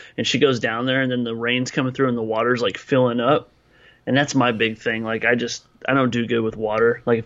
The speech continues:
I tell people, if it wasn't for taking the showers, I wouldn't touch the shit. Like, nope.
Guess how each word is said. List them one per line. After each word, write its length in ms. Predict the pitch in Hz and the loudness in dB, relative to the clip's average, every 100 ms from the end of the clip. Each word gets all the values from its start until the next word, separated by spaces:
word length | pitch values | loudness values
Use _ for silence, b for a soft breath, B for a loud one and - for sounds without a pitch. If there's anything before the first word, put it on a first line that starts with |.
| - | -2
I 100 | 131 | 0
tell 160 | 139 165 | 2 4
people, 240 | 131 123 | 2 2
if 100 | 117 | 2
it 40 | 131 | 4
wasn't 280 | 151 160 151 | 4 2 -2
for 80 | |
taking 260 | 127 139 135 | -2 -2 -2
the 60 | 120 | -4
showers, 460 | - 123 135 131 | 0 0 2 0
I 100 | 131 | 0
wouldn't 220 | 127 107 113 | 0 0 -4
touch 200 | 113 - | -4 -6
the 80 | |
shit. 300 | - 107 - - | -6 -6 -8 -8
Like, 160 | 107 - | -10 -10
nope. 260 | - 117 117 | -4 0 0